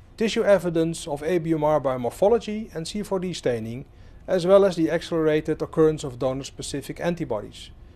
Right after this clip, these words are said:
In a previous lecture, you learned about the immunology and the treatment of A B M R.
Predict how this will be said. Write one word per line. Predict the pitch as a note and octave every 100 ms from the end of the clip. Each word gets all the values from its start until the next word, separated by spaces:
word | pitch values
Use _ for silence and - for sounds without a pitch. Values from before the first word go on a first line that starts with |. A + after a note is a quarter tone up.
| - - - - - - -
In | F#3+
a | G#3+
previous | C4 D4 B3 G#3+
lecture, | E3+ A#3+ - E3 F3+
you | G3 F#3
learned | F3+ G3+ G#3
about | F3+ E3+ F3 E3+
the | E3+
immunology | D#3 D#3 F3+ F3+ F3+ F#3+
and | E3 F#3+
the |
treatment | F#3+ C4 B3+ B2 G#2 - - - - -
of | C#3+
A | E3+ E3
B | C3+ B2+
M | B2
R. | G#2+ F2+